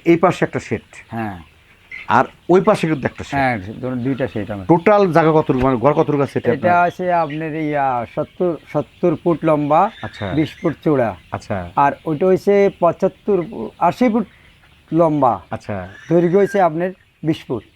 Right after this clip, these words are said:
Speaker 1: মাশাআল্লাহ। আচ্ছা, আমি দেখছি আপনার কিছু হাঁসও আছে।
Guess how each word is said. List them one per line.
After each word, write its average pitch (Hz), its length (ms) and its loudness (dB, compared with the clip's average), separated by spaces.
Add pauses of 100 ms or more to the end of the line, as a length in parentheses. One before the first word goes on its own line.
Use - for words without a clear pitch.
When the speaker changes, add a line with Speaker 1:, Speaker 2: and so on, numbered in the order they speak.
Speaker 1:
মাশাআল্লাহ। 101 460 -12
আচ্ছা, 107 300 -4 (400)
আমি 139 160 0
দেখছি 156 280 2
আপনার 147 340 2
কিছু 143 220 -4
হাঁসও 139 380 0
আছে। 92 320 -2